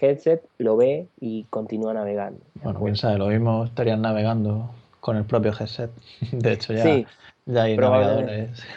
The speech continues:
Speaker 2: navegadores <laughs> con Gear V R, por ejemplo.
Speaker 1: Probablemente. Sí, sí, <laughs> totalmente. Pero lo cierto es que también un poco, yo te decía lo que decían, eh, hace unos minutos,
Speaker 2: Sí.
Speaker 1: de que, eh,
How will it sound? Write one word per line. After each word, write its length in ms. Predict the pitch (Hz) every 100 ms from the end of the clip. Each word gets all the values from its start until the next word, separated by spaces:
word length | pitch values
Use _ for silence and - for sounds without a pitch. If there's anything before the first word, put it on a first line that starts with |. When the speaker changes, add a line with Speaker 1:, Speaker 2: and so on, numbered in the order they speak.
| -
Speaker 2:
navegadores 340 | 127 - 147 -
<laughs> 100 | -
con 220 | 113 107
Gear 160 | 107 101
V 100 | 107
R, 60 |
por 100 | -
ejemplo. 160 | 123 131
Speaker 1:
Probablemente. 560 | 135 135 131 117 - _ _ _ - _ -
Sí, 200 | 139 127
sí, 240 | 120 117 113
<laughs> 40 |
totalmente. 640 | 117 131 127 120 110 107 - _ _
Pero 340 | - 139 139 -
lo 160 | 156 151
cierto 300 | 196 190 180
es 80 | -
que 340 | 165 147 135 -
también 280 | 139 156
un 100 | 160
poco, 420 | 151 156 156 151 - -
yo 180 | 143
te 80 | 139
decía 460 | 135 127 147 139 131
lo 160 | 123 117
que 80 |
decían, 420 | 117 117 135 127 127
eh, 280 | 123 120 - - _
hace 280 | - - 127
unos 200 | 127 127
minutos, 560 | 127 135 139 143 139 - _ _ _
Speaker 2:
Sí. 180 | - -
Speaker 1:
de 160 | 117 110
que, 420 | 123 127 139 - _ -
eh, 680 | 120 120 120 120 120 120